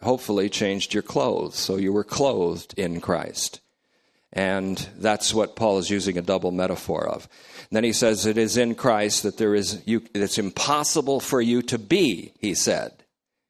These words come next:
"Impossible for you to be Jew or pagan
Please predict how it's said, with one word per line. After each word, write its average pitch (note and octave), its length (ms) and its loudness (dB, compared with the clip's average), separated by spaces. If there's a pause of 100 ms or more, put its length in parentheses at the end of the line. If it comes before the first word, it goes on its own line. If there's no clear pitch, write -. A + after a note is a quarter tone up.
(180)
"Impossible B2 720 2
for B2 160 -2
you A#2+ 200 2
to B2 140 -2
be A#2 540 0 (580)
Jew G2 520 2 (300)
or F#2+ 120 2
pagan F#2+ 640 -2